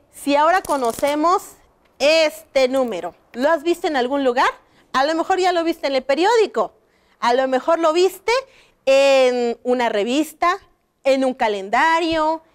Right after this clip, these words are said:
en un teléfono. Dime, ¿dónde lo has visto? ¿Dónde lo reconoces?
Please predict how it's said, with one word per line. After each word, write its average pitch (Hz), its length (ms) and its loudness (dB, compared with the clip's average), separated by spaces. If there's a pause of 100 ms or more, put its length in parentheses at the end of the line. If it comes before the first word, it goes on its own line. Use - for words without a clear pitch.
(280)
en 240 480 4
un 247 140 0
teléfono. 311 840 0
Dime, 349 280 0
¿dónde 480 580 0
lo 311 100 2
has 330 160 -2
visto? 302 420 -4 (300)
¿Dónde 320 480 0
lo 330 120 0
reconoces? 330 580 -4